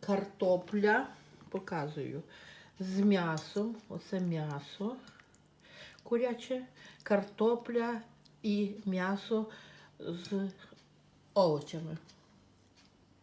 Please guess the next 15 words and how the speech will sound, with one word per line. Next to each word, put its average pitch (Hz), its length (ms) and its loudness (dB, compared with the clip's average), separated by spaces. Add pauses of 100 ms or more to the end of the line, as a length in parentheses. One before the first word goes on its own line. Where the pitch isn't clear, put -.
(2000)
Смачне, 202 840 0 (920)
як 247 280 2
ми 214 120 4
робили, 180 500 2
ви 170 160 0
бачили. 156 640 -4 (1000)
І 302 80 2
я 277 220 6
ще 254 140 -4
дала 240 300 4
маленький 220 640 4
такий, 196 560 -2 (300)
е, 175 540 -12
солений 180 680 -2
огірочок. 165 640 -4